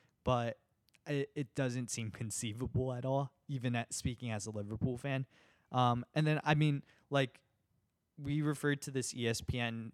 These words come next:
hu-, one hundred list. Um, they're,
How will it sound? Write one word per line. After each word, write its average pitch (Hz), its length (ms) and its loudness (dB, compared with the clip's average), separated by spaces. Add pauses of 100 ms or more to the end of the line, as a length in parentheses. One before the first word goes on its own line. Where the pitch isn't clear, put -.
(140)
hu-, 127 60 -4 (100)
one 127 220 -2
hundred 110 500 -4
list. 104 380 -6 (460)
Um, 110 400 2 (260)
they're, 131 320 2